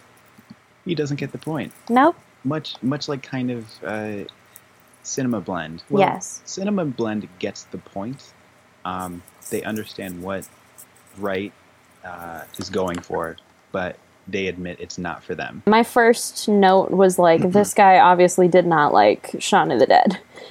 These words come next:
Speaker 2: which
Speaker 1: No.
Speaker 2: then, which then I'm like, "Why would you have this person then review the follow-up to Shaun of the Dead?"
Speaker 1: Yeah, they're gonna go in kind of with a, a negative view on the filmmakers and the film. Uh, Cinema Blend says,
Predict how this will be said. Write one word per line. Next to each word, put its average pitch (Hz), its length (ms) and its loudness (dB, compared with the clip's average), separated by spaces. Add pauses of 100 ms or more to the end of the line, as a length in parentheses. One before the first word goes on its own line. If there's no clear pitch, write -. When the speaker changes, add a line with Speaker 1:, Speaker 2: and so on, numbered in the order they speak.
(160)
Speaker 2:
which 208 200 2
Speaker 1:
No. 214 60 2
Speaker 2:
then, 190 360 4 (220)
which 202 140 0
then 226 140 4
I'm 226 80 6
like, 190 180 2
"Why 185 140 6
would 214 160 2
you 226 120 6
have 180 580 4 (220)
this - 140 2
person 180 420 2
then 170 180 2
review 175 840 4 (240)
the 190 220 4
follow-up 180 560 4
to 208 120 6
Shaun 196 280 4
of 180 80 2
the 180 80 6
Dead?" 202 400 6 (440)
Speaker 1:
Yeah, 104 200 -4
they're 110 160 -6
gonna 120 200 -4
go 104 240 -2
in 95 280 -4 (380)
kind 90 180 -10
of 87 100 -10
with 92 240 -10
a, 85 300 -6 (380)
a 95 60 -2
negative 87 380 -6
view 87 360 -6 (320)
on 92 100 -4
the 82 60 -4
filmmakers 87 520 -6
and 85 120 -6
the 80 60 -8
film. 85 540 -8
Uh, 101 40 -14 (120)
Cinema 123 340 -8
Blend 92 380 -6
says, 82 460 -8